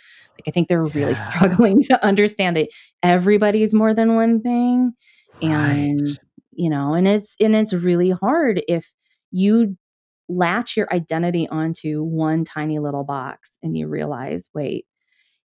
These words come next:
Speaker 1: it's, like, ten boxes. <laughs> And you're
Speaker 2: Right.
Speaker 1: like, "Well, what the hell am I supposed to do with that?" <laughs>
Speaker 2: <laughs>
Speaker 1: You know? And that's a very overwhelming thing, I think, for a lot of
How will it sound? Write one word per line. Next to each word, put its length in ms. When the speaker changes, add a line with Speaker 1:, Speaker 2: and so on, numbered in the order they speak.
Speaker 1:
it's, 240
like, 380
ten 380
boxes. 840
<laughs> 40
And 80
you're 180
Speaker 2:
Right. 20
Speaker 1:
like, 200
"Well, 340
what 140
the 80
hell 260
am 80
I 80
supposed 300
to 40
do 140
with 120
that?" 360
<laughs> 40
Speaker 2:
<laughs> 40
Speaker 1:
You 220
know? 760
And 180
that's 240
a 100
very 220
overwhelming 540
thing, 180
I 60
think, 200
for 80
a 60
lot 220
of 100